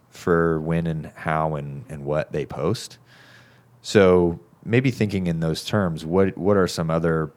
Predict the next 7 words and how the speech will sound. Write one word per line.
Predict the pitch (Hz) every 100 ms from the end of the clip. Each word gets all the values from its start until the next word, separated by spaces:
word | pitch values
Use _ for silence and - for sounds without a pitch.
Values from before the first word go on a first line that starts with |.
| _
just | - 90 - - _ -
considerations, | - 85 80 76 73 - 82
things | - 90 85
that, | 78 - _ _ _
that | 80
are | 78
helpful | 90 95 - - 82 76 71